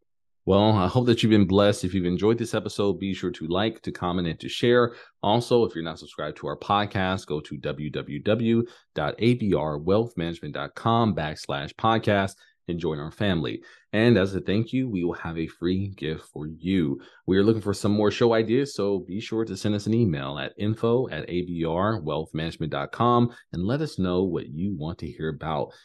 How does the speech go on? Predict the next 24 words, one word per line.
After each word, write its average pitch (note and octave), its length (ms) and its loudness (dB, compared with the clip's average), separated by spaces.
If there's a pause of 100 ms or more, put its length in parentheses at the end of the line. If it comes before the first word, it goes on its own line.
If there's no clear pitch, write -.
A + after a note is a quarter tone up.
(120)
If D#2+ 100 -4
you F#2 60 0
need G#2 160 4
help F#2 220 2
building G2+ 220 4
your F#2 120 2
financial F2 420 -4
plan A2 320 0
or F2 80 2
want E2+ 200 -2
a E2 40 -4
Christian A#2 380 -2
financial F2+ 440 -2
advisor D#2+ 420 -2
to D2+ 120 -12
help D2 280 -8
you G2 220 2
be D#2 180 -4
a D2+ 40 -4
better D2 240 -6
steward E2+ 320 -4
of D2+ 100 -6
God's C#2+ 320 -8
wealth, G#2 360 4